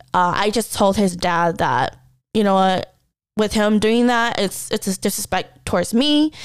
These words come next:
and it just, it's a disrespect towards my family because he doesn't understand that by him doing that,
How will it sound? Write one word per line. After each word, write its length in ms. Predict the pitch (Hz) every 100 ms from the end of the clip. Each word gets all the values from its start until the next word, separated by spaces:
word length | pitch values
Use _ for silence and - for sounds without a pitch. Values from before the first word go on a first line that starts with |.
| - -
and 160 | 202
it 180 | 196 208
just, 300 | 202 180 - -
it's 160 | 208 -
a 140 | 185
disrespect 500 | 214 - - 196 - _ _
towards 300 | - 185 175
my 240 | 190 185 247
family 420 | 180 156 151 147 -
because 640 | 196 - 180 175 180 - - - - - - -
he 140 | 277
doesn't 240 | 285 269
understand 680 | 254 233 226 - 220 226 226
that 320 | 214 180 196
by 140 | 208 190
him 260 | 220 254
doing 300 | 247 269 220
that, 400 | 180 156 165 -